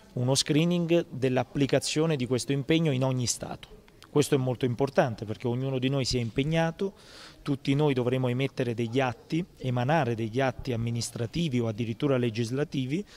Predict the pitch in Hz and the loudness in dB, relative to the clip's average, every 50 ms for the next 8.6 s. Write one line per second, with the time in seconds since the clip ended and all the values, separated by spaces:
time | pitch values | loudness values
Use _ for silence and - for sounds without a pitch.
0 | - - - - - - - 139 135 139 143 160 165 151 139 123 - 131 135 127 | -20 -20 -20 -20 -20 -10 -2 0 2 4 6 6 6 4 4 2 2 0 0 0
1 | - 160 175 180 - 170 139 120 123 123 - 151 147 139 127 - 143 - - 151 | 2 2 2 4 4 2 0 0 -2 -2 -2 -2 0 0 -2 -4 -4 -4 -4 -4
2 | 165 165 151 143 135 - 156 139 127 131 123 123 120 120 120 123 - - 156 143 | -4 -2 -4 -4 -4 -2 -4 -2 -2 -4 -6 -4 -4 -4 -6 -6 4 6 6 6
3 | 127 120 113 107 - 120 117 120 123 117 - - 170 160 127 127 123 117 117 131 | 6 2 -2 -2 -2 -2 -2 -2 -4 -2 2 2 2 4 4 2 2 2 2 2
4 | 143 151 - - - - - - - - 131 127 127 127 131 131 127 117 - 123 | 0 0 -2 -10 -20 -20 -20 -20 -8 -4 -2 0 0 0 0 0 -2 -2 0 -2
5 | 127 117 131 135 131 143 143 139 117 127 139 143 143 131 127 120 120 120 123 127 | 0 0 0 0 2 4 2 4 4 4 2 2 2 0 0 0 0 0 0 2
6 | 117 113 104 110 110 107 104 104 104 98 101 - - - - - - - - - | 2 0 0 -2 -2 -2 -2 -2 -4 -4 -6 -8 -8 -12 -12 -14 -16 -20 -20 -20
7 | - - - - - - - - - 143 180 170 - - 190 135 156 165 156 135 | -20 -20 -20 -20 -20 -20 -16 -2 6 6 6 6 8 4 4 6 8 6 6 6
8 | - - 139 127 110 123 123 131 139 160 - | 2 -2 -2 0 2 2 4 6 4 4 2